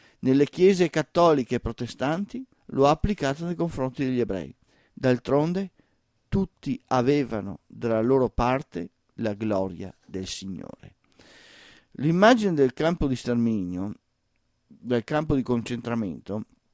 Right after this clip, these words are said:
si presta molto bene a descrivere la società umana e le condizioni dell'uomo imposte da ebrei e cristiani alle società. Il campo di concentramento, nella sua funzione di campo di sterminio, si presta molto bene sia a definire la vita dell'uomo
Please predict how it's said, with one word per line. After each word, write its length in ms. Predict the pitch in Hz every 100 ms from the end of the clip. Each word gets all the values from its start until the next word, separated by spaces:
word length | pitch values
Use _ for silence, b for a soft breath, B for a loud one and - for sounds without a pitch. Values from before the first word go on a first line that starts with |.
| _ _ _ _
si 180 | - 143
presta 380 | 131 196 190 131
molto 320 | 131 190 -
bene 300 | 127 131 110
a 40 | 107
descrivere 480 | 107 - 131 117
la 80 | 110
società 380 | 107 120 107 101
umana 420 | 101 87 78 64 - b b b
e 140 | -
le 80 | 127
condizioni 640 | 131 160 151 - 180 185 143
dell'uomo 400 | 131 131 139 135
imposte 480 | 117 135 147 -
da 100 | 120
ebrei 320 | 117 110 113 113
e 60 |
cristiani 580 | 101 98 - 117 117 113 - -
alle 200 | 120 101
società. 520 | 101 - 92 67 71 _ B B B B B
Il 120 | 147
campo 340 | - 262 254
di 80 | 196
concentramento, 880 | 165 165 156 156 147 143 131 117 117
nella 140 | 123
sua 180 | 123 190
funzione 600 | 175 151 143 - 185 190
di 100 | 127
campo 320 | - 147 170
di 80 | 135
sterminio, 720 | 117 - 123 117 95 82 104 170 b b
si 200 | - 151
presta 380 | 190 208 - 160
molto 340 | 175 202 185
bene 320 | 147 127 107
sia 220 | 110 - 185
a 20 |
definire 500 | 156 - 156 156 131
la 140 | 120
vita 260 | 120 131 127
dell'uomo 600 | 113 107 107 117 147